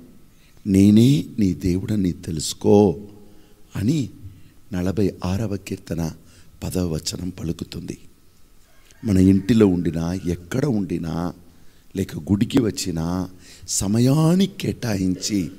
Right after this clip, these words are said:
మనల్ని మనం సమాధానపరుచుకొని, ఇప్పుడు భర్త తిట్టేశాడా, కొట్టేశాడు, నువ్వు కష్టపడి పనిచేసి వచ్చావు, ఉన్నదాన్ని కూడా లాగుకొని పోయాడు, నీకేం చేస్తుంది? ఈ వ్యక్తితో ఉండుటకు బదులుగా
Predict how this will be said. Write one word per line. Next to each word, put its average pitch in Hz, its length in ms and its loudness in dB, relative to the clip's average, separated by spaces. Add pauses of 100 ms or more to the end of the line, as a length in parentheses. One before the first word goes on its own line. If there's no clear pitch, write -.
(760)
మనల్ని 156 400 4
మనం 107 360 4
సమాధానపరుచుకొని, 98 1400 0 (1040)
ఇప్పుడు 107 240 -4 (100)
భర్త - 240 -2
తిట్టేశాడా, 90 880 -2 (680)
కొట్టేశాడు, 98 920 -6
నువ్వు 98 240 -4
కష్టపడి - 600 -6
పనిచేసి 107 500 -6
వచ్చావు, - 340 -12 (840)
ఉన్నదాన్ని 165 520 4
కూడా 143 220 4
లాగుకొని 120 440 2
పోయాడు, 80 400 -4 (840)
నీకేం 110 360 -4 (100)
చేస్తుంది? 107 460 -6 (500)
ఈ 98 120 -2
వ్యక్తితో 127 540 -2
ఉండుటకు 107 500 -2
బదులుగా 135 720 2